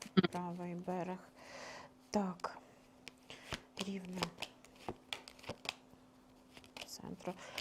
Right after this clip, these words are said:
Харків, Харківщина, центр. Було влучання свіже або ще буде? Харківщина.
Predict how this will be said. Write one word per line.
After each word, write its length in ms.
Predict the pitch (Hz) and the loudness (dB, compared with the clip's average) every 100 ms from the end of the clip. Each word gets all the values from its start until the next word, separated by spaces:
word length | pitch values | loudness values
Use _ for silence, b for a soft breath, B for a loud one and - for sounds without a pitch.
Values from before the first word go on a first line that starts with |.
| B B | B B
Харків, 540 | - 269 262 254 247 226 | 12 12 12 12 12 12
Харківщина, 840 | 254 240 226 208 202 - 214 214 | 12 12 12 8 8 8 10 10
центр. 680 | 208 - 247 214 202 175 - - - - | 10 12 12 12 12 8 6 -6 -14 -2
Було 360 | 208 226 277 | 6 12 12
влучання 760 | 339 302 247 - 202 175 170 160 | 12 12 12 12 10 10 6 2
свіже 680 | - 202 202 196 175 156 143 b b - | 4 8 10 8 8 6 4 b b 6
або 380 | 175 175 226 269 | 6 12 12 12
ще 280 | - 254 | 12 12
буде? 500 | 226 208 196 156 156 156 - - - - - | 12 10 6 6 4 2 -10 -20 -20 -20 6
Харківщина. 840 | 220 214 202 180 - - 151 151 | 12 12 12 2 2 2 2 -2